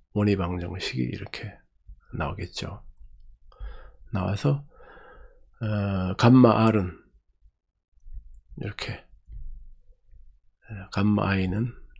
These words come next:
또 제로고 반지름은 이렇게 된다. 그래서 이것을 지엔 값이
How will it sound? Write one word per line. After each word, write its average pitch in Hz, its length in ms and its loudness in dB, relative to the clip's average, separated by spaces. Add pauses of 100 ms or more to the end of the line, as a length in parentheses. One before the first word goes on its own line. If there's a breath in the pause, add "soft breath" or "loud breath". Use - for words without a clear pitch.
또 - 100 -6 (220)
제로고 107 600 0 (760)
반지름은 101 640 0
이렇게 104 240 -8
된다. 92 520 -10
그래서 117 260 -2
이것을 113 640 6 (1700 loud breath)
지엔 151 540 8
값이 123 720 2